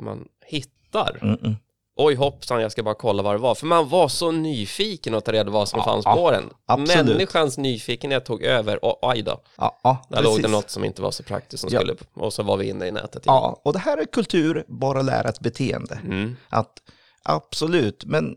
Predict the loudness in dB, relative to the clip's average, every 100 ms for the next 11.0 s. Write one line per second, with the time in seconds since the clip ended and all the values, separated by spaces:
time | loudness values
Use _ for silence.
0 | -6 0 0 0 -6 -4 -2 2 0 0
1 | -4 -6 -6 -4 -4 -4 -6 -6 -4 -2
2 | -2 -4 -8 -2 0 0 0 0 -2 -4
3 | -6 -4 -2 -2 0 -2 -6 -6 0 2
4 | 2 -2 -2 0 4 4 4 2 2 2
5 | 4 2 2 -4 -8 -4 -2 4 4 4
6 | 2 0 2 2 2 2 0 0 -2 -2
7 | -4 -2 0 0 -2 2 2 2 2 2
8 | 0 0 -2 -6 -12 -14 _ _ _ _
9 | -10 -2 2 4 4 4 2 2 0 -2
10 | -6 -8 -10 -8 -8 -8 -6 -4 -2